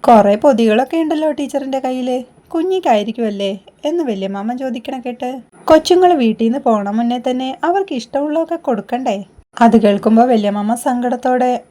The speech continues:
"അത് വേണം, പക്ഷേ ഇതൊന്നും വേറെ ആരും ഓർക്കുന്നില്ലല്ലോ ടീച്ചറെ" എന്ന് പറഞ്ഞ് വിഷമിച്ച് നിൽക്കുമ്പോഴേക്കും മേരിക്കുട്ടി ടീച്ചർ അകത്തേക്ക് ചെല്ലുക.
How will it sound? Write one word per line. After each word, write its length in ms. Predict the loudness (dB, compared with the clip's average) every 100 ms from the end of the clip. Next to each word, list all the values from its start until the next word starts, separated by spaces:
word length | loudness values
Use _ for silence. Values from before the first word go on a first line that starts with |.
| -6
"അത് 220 | -4 -2
വേണം, 460 | -2 -4 -4 -6 -10 _ -6
പക്ഷേ 480 | -6 -4 -2 -2 -4
ഇതൊന്നും 400 | -4 -2 -2 -2
വേറെ 300 | -2 -2 -2
ആരും 340 | -4 -2 -4
ഓർക്കുന്നില്ലല്ലോ 640 | -4 -6 -10 -6 -4 -4 -6
ടീച്ചറെ" 500 | -8 -10 -6 -6 -8 _ _ -4
എന്ന് 180 | -4 0
പറഞ്ഞ് 280 | -2 -2 -4
വിഷമിച്ച് 460 | -6 -6 -10 -8 -8
നിൽക്കുമ്പോഴേക്കും 760 | -6 -6 -4 -4 -4 -6 -6
മേരിക്കുട്ടി 480 | -6 -6 -6 -8 -10
ടീച്ചർ 360 | -14 -8 -8 -6
അകത്തേക്ക് 500 | -8 -8 -8 -10 -12
ചെല്ലുക. 420 | -12 -10 -10 -12